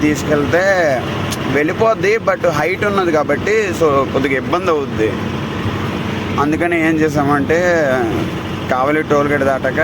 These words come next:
అక్కడ టీ తాగి వెళ్ళిపోదామా ఎందుకు అని ఒక మినిమం ఇప్పుడు నెల్లూరు అయితే వచ్చాను. ఇక్కడ నుండి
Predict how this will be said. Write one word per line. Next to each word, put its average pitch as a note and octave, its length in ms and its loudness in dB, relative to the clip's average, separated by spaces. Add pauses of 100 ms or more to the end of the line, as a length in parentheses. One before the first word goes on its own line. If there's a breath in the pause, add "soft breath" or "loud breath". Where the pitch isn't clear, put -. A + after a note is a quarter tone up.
(380)
అక్కడ A#2 240 0
టీ C3 100 0 (140)
తాగి C#3+ 320 0 (240)
వెళ్ళిపోదామా C3+ 540 2 (180)
ఎందుకు C3+ 320 0 (1400)
అని C3+ 160 2 (220)
ఒక A#2 120 0 (120)
మినిమం C#3 360 2
ఇప్పుడు D3 220 2 (380)
నెల్లూరు D#3+ 340 2
అయితే E3 220 2
వచ్చాను. D3+ 440 0 (760)
ఇక్కడ D#3+ 180 0 (100)
నుండి F#3 240 2